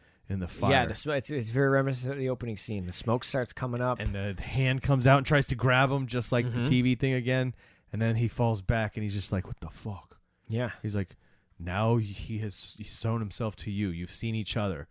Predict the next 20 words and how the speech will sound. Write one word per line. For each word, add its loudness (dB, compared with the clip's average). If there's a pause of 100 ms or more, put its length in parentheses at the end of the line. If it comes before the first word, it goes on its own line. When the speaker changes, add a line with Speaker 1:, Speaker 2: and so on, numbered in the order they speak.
(380)
Speaker 1:
He's 0
like, 0
"Now 6
it's, 0
Speaker 2:
Now 6
Speaker 1:
it's, 2
Speaker 2:
it's 2
Speaker 1:
it's 6
on. 6 (140)
Speaker 2:
serious. -6
Speaker 1:
Now 0
it's 0
Speaker 2:
Yeah. 2
Speaker 1:
on. -4
Now -2
it's -2
on," -2
basically. -4
He's -6
like, -4